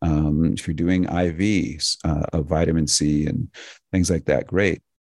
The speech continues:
Um, really, really great. Vitamin, I V vitamin C, I think, has been, to me, the most successful I've seen, um, used. But it, but, you know, you're talking about expense, and you're talking about a lot of,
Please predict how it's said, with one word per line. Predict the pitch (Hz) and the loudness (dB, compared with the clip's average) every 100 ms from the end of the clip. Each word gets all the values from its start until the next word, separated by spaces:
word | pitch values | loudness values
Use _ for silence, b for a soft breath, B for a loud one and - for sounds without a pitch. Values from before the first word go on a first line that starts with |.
| _ _ _ - | _ _ _ -6
Um, | 78 78 73 71 73 | -2 0 0 -2 0
really, | 95 98 | 2 2
really | 80 80 | 2 0
great. | 69 - - | -2 -2 -2
Vitamin, | 80 90 - | 0 2 0
I | - 92 | -2 -2
V | 104 92 | 0 0
vitamin | 85 90 85 80 | 0 0 0 -2
C, | - 87 | 0 0
I | - | 0
think, | 90 - | -2 -4
has | 76 | -4
been, | 78 78 76 65 - | 0 2 0 -2 -10
to | - | -4
me, | 82 92 90 73 78 | 0 2 2 0 -2
the | 82 | 0
most | 87 82 82 | 2 0 -2
successful | - - 80 76 - 73 | -4 -2 0 2 0 -2
I've | 85 92 92 | 0 0 0
seen, | 113 120 131 - _ _ _ _ _ _ _ _ _ - - | 0 0 -2 -8 _ _ _ _ _ _ _ _ _ -16 -8
um, | - 95 85 80 69 - | -2 2 2 2 0 -2
used. | 87 92 107 - | 0 2 2 0
But | 87 71 | 2 2
it, | 65 - 67 | 0 -6 0
but, | 76 65 | 2 2
you | 85 | 0
know, | 80 71 69 | 0 0 0
you're | 78 | 0
talking | - 80 85 | 0 0 0
about | 67 71 | 0 0
expense, | - - 71 69 - | -2 -2 0 0 0
and | |
you're | 73 | 0
talking | - 76 - | 2 -2 -2
about | 62 64 - | 0 0 0
a | - | -2
lot | - - - _ - | -2 -2 -2 _ -6
of, | 71 62 67 - | -4 -4 -6 -16